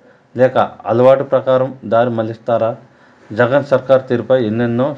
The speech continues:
సందేహాలు. మద్యం సొమ్ముతో సంక్షేమం, అమ్మ ఒడి, ఆసరా, చేయూత, బాధిత బెవరేజెస్ కార్పొరేషన్దే లిక్కర్ చట్టానికి సవరణ,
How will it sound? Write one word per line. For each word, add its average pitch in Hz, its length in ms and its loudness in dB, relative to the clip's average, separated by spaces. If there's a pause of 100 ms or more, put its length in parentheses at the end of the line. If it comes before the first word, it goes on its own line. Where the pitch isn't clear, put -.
(100)
సందేహాలు. 104 600 -2 (1500)
మద్యం 127 400 2
సొమ్ముతో 135 400 -2
సంక్షేమం, 117 600 -2 (580)
అమ్మ 131 200 2
ఒడి, 143 420 2 (440)
ఆసరా, 113 400 -2 (120)
చేయూత, 113 420 0 (520)
బాధిత 131 420 2
బెవరేజెస్ 120 720 -2 (260)
కార్పొరేషన్దే 117 840 0 (280)
లిక్కర్ 117 320 -2
చట్టానికి 117 600 -2
సవరణ, 101 400 -2